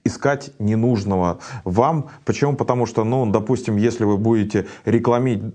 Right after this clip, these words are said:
э, рекламировать дорогие, э, автомобили С-класса,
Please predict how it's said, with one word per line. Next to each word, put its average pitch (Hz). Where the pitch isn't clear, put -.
э, 123
рекламировать 117
дорогие, 113
э, 104
автомобили 110
С-класса, 131